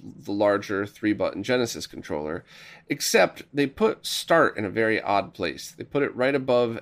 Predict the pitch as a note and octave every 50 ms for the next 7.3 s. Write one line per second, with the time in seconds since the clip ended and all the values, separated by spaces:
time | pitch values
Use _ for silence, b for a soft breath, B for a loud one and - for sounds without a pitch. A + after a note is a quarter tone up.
0 | - - A2+ A#2 - - - - F#2 G2 F2 F2 F2 E2+ G2 A2+ C#3 D#3 D#3+ D3+
1 | B B B B B B B B - - D3+ C#3+ C3 - G2 A#2+ - E3 F3+ F#3
2 | - B3 A#3 G3 E3 - _ - C#3 D#3+ F#3 G3 F#3+ F3 D#3 D#3 D#3 D#3 C3+ C#3
3 | C3 B2 - - - C3 B2+ B2 A#2+ A2+ A2 A2+ F#2+ G2+ G#2 G#2 G2+ G2 F#2 D#2
4 | - _ _ _ - C3 B2+ D3+ D#3+ D#3 - C3+ B2 A2+ G#2+ A2+ A2+ G2+ G2 E2
5 | - - D#2 E2+ - - G2+ D#2 A#1 A1 - b b b b b b - C3+ D3+
6 | E3 F3 F#3 E3 D#3+ C#3 C#3 C#3+ D3 C#3+ C3 B2+ - - - B2+ C3 B2 - A#2
7 | A#2 A#2+ A#2+ A#2 G#2